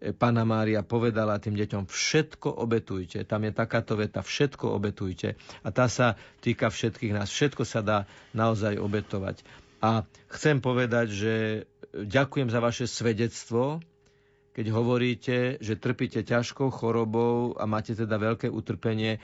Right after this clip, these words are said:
a vy to obetujete. To je obrovský, obrovské vyznanie viery a aj obrovské svedectvo pred druhými, že máte vieru a v tejto viere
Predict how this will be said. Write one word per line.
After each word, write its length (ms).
a 80
vy 200
to 120
obetujete. 920
To 100
je 60
obrovský, 920
obrovské 500
vyznanie 480
viery 500
a 220
aj 100
obrovské 380
svedectvo 580
pred 200
druhými, 520
že 200
máte 440
vieru 500
a 100
v 160
tejto 200
viere 360